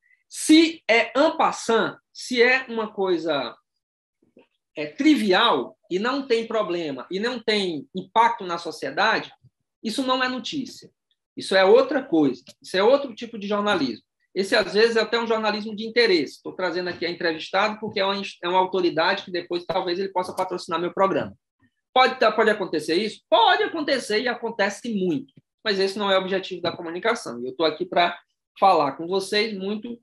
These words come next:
ligado a esse objetivo. Problema, solução. Objetivo claro, problema, solução.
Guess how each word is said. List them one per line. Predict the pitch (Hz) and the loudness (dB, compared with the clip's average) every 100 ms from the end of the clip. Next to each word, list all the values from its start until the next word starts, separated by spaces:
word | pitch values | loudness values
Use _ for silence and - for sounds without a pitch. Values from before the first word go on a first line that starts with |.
| - | -8
ligado | 220 190 165 | -2 2 2
a | 175 | 2
esse | 196 | -2
objetivo. | 175 190 190 - - - - _ - - - | -2 -2 -2 -10 -14 -20 -20 _ -20 -20 -6
Problema, | 202 214 220 226 220 - | 2 4 6 4 0 -10
solução. | - 208 208 - 143 110 - - 151 | -4 -2 -2 -2 -6 -6 -14 -12 -6
Objetivo | 175 202 202 - 196 196 | -2 0 0 -2 -6 -2
claro, | 202 190 202 - | 2 4 4 -2
problema, | 196 185 185 190 | -2 0 0 -4
solução. | 190 190 202 - 131 110 | -6 -6 -6 -6 -10 -10